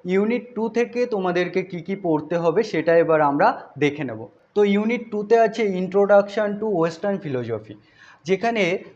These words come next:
তোমাদেরকে পাশ্চাত্য দর্শন সম্পর্কে কিছু জানতে হবে। এখান থেকে থাকবে তোমাদের মোট ষোলো নম্বর। এবং, আহ, এই যে পাশ্চাত্য দর্শন, সেখানে প্রথমে তোমাদেরকে জানতে হবে দর্শনের স্বরূপ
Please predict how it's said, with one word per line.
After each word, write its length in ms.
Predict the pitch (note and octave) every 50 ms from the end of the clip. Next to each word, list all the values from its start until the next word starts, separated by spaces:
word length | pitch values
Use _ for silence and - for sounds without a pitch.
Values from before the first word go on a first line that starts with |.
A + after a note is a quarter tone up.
| _
তোমাদেরকে 540 | - F3 F3+ F#3 F#3 F#3 G3 F#3 F#3+ A3+ G#3+
পাশ্চাত্য 840 | G3+ - - F#3 E3 F3 F3+ - - - A3+ A3+ A3+ A3 - B3+ B3
দর্শন 440 | F#3+ F#3 D#3 D3+ C#3+ - F3+ F3 F3+
সম্পর্কে 580 | - F#3 E3+ E3 D#3+ E3+ F3 E3+ E3 - A3
কিছু 300 | G#3 G3+ F3 - - A#3
জানতে 380 | G#3 D#3 D3 B2+ B2 B2+ B2+ C3+
হবে। 280 | A#2+ A#2 A2 G#2+ - - -
এখান 340 | D#3 D#3+ D#3 G3+ G#3 G#3+ G#3
থেকে 220 | G#3+ A3 G3+ A3
থাকবে 400 | G#3+ F#3+ G3 F#3+ F3+ F3+ F#3 G#3
তোমাদের 440 | G3+ G3 F3 E3+ E3 E3 E3 F3 E3
মোট 220 | E3+ E3+ E3+ - E3 - - - _ _ -
ষোলো 400 | - - G3+ F#3 F#3+ G3+ G#3 G3+
নম্বর। 440 | F#3+ D3+ C3+ B2 A2+ G#2+ G#2+ G#2+ A2+ - - _ _ _ _ - - - - G3 -
এবং, 480 | G3+ A3 A#3 B3 A#3+ G#3 F3 G3 - - - - - - -
আহ, 560 | E3 E3 E3 D#3+ D#3+ E3 D#3+ - - - G#3
এই 160 | A3+ A#3+ A#3
যে 380 | G3 G#3+ B3+ B3+ C4 A#3+ G3+ G3 - - - _ _ _ _ _ -
পাশ্চাত্য 600 | F#3+ F3+ F3+ F3+ - - A3+ G#3+ G#3+ G#3+ A#3 A3+
দর্শন, 500 | F3 D#3+ D3+ D3 D3 - G3+ F3+ D3 B2 - - -
সেখানে 460 | - - G3+ F#3 F3+ G#3 G#3+ A3 A3+ A3
প্রথমে 560 | A3 - F3+ F3 F3+ F3 F#3 A3 A3 A3+ A3
তোমাদেরকে 560 | A3 G#3+ G#3 G#3 G#3 G#3 G#3 G3+ G#3 G#3 G#3+
জানতে 360 | F#3 G3 F3+ F3 F3+ E3 F3+
হবে 260 | F#3 F#3 F3+ G#3 A3+
দর্শনের 680 | G3+ E3 D#3 D3 D3+ D3 D3 - - F3+ F#3 G3 G3 G3
স্বরূপ 480 | G3 - - D3+ D3 D3+ F3 - -